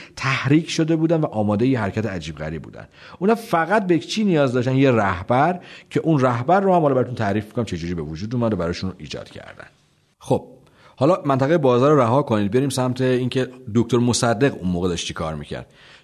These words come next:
دکتر مصدق به همراه تعدادی از اطرافیاش در حال رتق و فتق امور بودن و همزمان خبرهایی از نما-، ناهماهنگی‌های نظامی بهش رسیده بود و دکتر می‌خواست ریاست شهربانی رو تغییر بده.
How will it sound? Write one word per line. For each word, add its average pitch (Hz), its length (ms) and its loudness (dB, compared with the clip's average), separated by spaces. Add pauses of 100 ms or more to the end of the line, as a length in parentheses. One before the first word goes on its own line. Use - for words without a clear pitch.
دکتر 247 280 4
مصدق 202 640 2
به 160 140 2
همراه 139 260 4
تعدادی 131 460 2
از 127 100 2
اطرافیاش 104 1000 2
در 107 200 0
حال 110 180 0
رتق 104 340 0
و 95 40 -6
فتق 107 420 -2
امور 85 260 -2
بودن 64 220 -14 (520)
و 107 460 2
همزمان 120 500 0
خبرهایی 139 760 2
از 190 160 0
نما-، 123 420 0
ناهماهنگی‌های 113 880 2
نظامی 113 400 4
بهش 160 260 2
رسیده 143 320 2
بود 139 180 2
و 123 100 4
دکتر 113 260 2
می‌خواست 139 520 0 (340)
ریاست 123 540 4
شهربانی 113 580 2
رو 147 60 4
تغییر 87 440 -2
بده. 64 220 -16